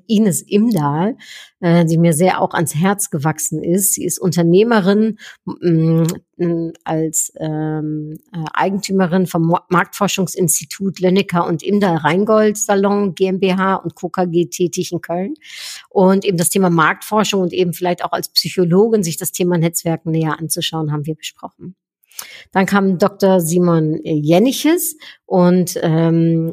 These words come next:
er ist internationaler Projektmanager bei Krefeld Business. Ähm, seine Tätigkeit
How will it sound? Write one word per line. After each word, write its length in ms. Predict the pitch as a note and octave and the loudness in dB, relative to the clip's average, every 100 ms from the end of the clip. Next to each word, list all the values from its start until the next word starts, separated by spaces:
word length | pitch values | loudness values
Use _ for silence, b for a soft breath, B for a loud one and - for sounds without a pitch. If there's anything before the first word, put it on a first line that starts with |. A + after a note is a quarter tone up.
| - | -6
er 220 | E3+ F3 F#3+ | 0 0 0
ist 160 | - | -2
internationaler 760 | F3+ F3+ F3+ E3+ F3+ E3 D#3+ D#3+ | -2 0 0 0 0 0 0 -2
Projektmanager 960 | - D#3+ G3 G#3 A3 A3 A3 - G#3+ | -2 0 0 0 0 2 2 0 0
bei 180 | F#3+ D#3+ | 0 -2
Krefeld 600 | - - G#3 B3 A#3 F#3+ | -4 0 0 2 -2 -2
Business. 580 | A#3+ B3+ B3+ B3+ B3+ - B B _ | -2 0 2 2 2 -4 B B _
Ähm, 480 | F#3 F3+ F3+ F3 E3+ - | 2 4 4 4 0 -4
seine 480 | - F3 F#3 G3+ G3 | -4 0 2 2 0
Tätigkeit 640 | G3 A3+ G#3 - F#3 E3 | -2 -2 -2 -4 -4 -4